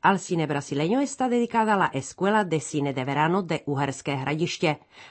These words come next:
Hasta esa ciudad morava llegó el conocido director Héctor Babenco, quien fue premiado por su aporte a la cinematografía mundial. El realizador brasileño conversa con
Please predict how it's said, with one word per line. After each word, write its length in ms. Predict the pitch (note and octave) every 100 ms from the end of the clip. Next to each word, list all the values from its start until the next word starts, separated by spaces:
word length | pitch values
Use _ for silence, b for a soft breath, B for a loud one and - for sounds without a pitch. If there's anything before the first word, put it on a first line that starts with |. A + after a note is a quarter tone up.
| B
Hasta 420 | C#4+ - D4 C#4
esa 300 | - B3 B3+
ciudad 380 | A#3+ A#3 A#3 A3+
morava 380 | G#3 A3+ C4+ F3+
llegó 260 | C#3+ D#3
el 100 | D3+
conocido 480 | C#3+ C#3+ C#3 F3+ E3
director 540 | C#3+ C#3+ - F3 F3+ -
Héctor 340 | C3 - C#3
Babenco, 540 | D3 E3 G3+ G3 F3+ E3 B B
quien 220 | - D#4 D#4
fue 200 | C#4+ C#4+
premiado 600 | G3 E3+ D3+ G3 B3+ D#3+
por 200 | F#3+ -
su 120 | D#3+
aporte 420 | C3 G#3+ C4 C4 -
a 100 | G3
la 100 | F3
cinematografía 800 | E3+ C#3+ C3 C3+ C3 C3+ D3+ C#3
mundial. 500 | C3+ C3 D#3 D3 - b b b
El 220 | F3 E3
realizador 680 | D3+ D3 C#3 C3+ - C3+ C3+
brasileño 680 | B2 C#3 - C#3 D3+ G3+ C4+
conversa 560 | C#4 B3+ A#3+ A#3 A3
con 240 | G#3 F3